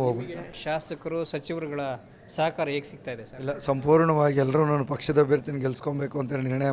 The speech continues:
Speaker 1: ಮಾಡಿದ್ದಾರೆ. ಎಲ್ರೂನು ಇದು ಒಂಥರ ಕಾಂಗ್ರೆಸ್ನಲ್ಲಿ ಒಂದು ಇತಿಹಾಸ ಸೃಷ್ಟಿ ಮಾಡಬೇಕು ಅಂತ ಎಲ್ರಿಗೂ ಅಧ್ಯಕ್ಷರು, ಮುಖ್ಯಮಂತ್ರಿಗಳು, ಶಾಸಕರುಗಳಿಗೆ ಸಂಪೂರ್ಣವಾಗಿ ತೊಡಗಿಸ್ಕೊಂಡು ಕೆಲಸ ಮಾಡ್ತಿದ್ದಾರೆ.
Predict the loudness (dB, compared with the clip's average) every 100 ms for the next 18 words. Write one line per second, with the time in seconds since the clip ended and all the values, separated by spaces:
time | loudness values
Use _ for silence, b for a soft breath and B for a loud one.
0 | 0 -2 -4 -6 -8 -10 B B B B
1 | 0 4 6 4 4 0 0 -2 -4 -10
2 | B B -2 2 2 2 2 4 4 0
3 | 0 -2 -2 -2 0 0 0 2 2 2
4 | -2 -2 -4 -4 -2 -4 -4 -6 -4 0
5 | 0 0 -2 -4 B B B -8 -4 -2
6 | -2 -2 -2 -2 -2 -4 -4 -4 -4 -4
7 | -4 -4 -4 -4 -4 -2 -4 -6 -8 B
8 | B B -10 -8 -2 2 2 2 -2 -2
9 | 0 0 -2 -4 -4 -4 -4 -2 -4 -6
10 | -8 -6